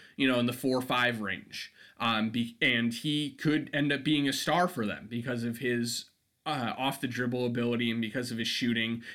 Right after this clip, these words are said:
and because he's such a good shot blocker. But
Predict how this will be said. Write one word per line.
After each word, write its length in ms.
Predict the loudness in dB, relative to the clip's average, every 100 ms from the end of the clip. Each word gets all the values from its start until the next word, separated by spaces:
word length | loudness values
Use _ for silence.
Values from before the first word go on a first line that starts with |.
| -2
and 120 | 0
because 300 | 2 2 0
he's 160 | -2 0
such 200 | -2 -2
a 40 |
good 220 | -2 -2
shot 320 | 0 0 -2
blocker. 420 | -8 -10 -12 -20 -20 -20 -18 -14
But 560 | -6 2 4 4 0